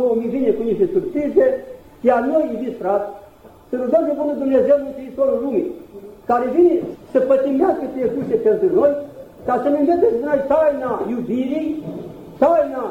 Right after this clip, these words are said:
smereniei și taina jertfei pe crucea lui Hristos. Sau în vânt declararea de drumul Sfintei Cruci, să dăruim și iertare, și împăcare, și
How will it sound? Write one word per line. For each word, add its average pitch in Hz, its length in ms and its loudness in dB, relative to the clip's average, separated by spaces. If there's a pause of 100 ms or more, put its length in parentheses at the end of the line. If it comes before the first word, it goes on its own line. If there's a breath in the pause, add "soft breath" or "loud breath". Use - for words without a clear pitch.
(220)
smereniei 285 840 0 (180)
și 247 80 0 (160)
taina 285 360 0 (140)
jertfei 277 520 -2
pe 233 160 -6
crucea 262 260 -2
lui 196 160 2
Hristos. 185 300 2 (380)
Sau 262 200 2
în 247 60 0
vânt 339 240 4
declararea 240 680 0 (220)
de 220 160 2
drumul 277 280 4
Sfintei 180 440 0
Cruci, 311 280 -2 (380)
să 262 60 -4
dăruim 277 600 2
și 269 100 -4
iertare, 294 640 0 (420)
și - 60 -4
împăcare, 277 720 2 (300)
și 294 60 -2